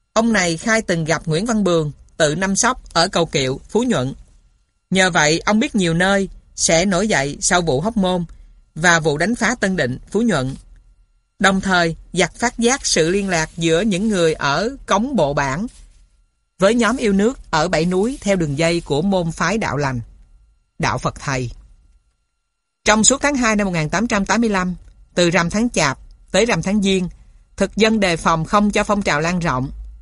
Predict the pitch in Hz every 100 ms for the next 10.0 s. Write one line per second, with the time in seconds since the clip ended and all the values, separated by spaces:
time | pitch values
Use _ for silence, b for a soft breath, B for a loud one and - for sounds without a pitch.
0 | - _ _ _ _ - 220 185 180 170
1 | 165 202 196 220 214 202 190 - - -
2 | - 196 247 190 208 - 233 214 233 202
3 | 220 196 170 196 214 165 - 170 196 156
4 | 196 165 214 233 220 214 226 214 202 -
5 | - 160 151 170 233 - - - _ _
6 | - 202 208 190 185 208 220 165 156 143
7 | 139 143 147 139 170 165 147 123 196 -
8 | - - - 151 156 143 131 196 208 127
9 | 185 185 233 - 147 165 139 131 160 156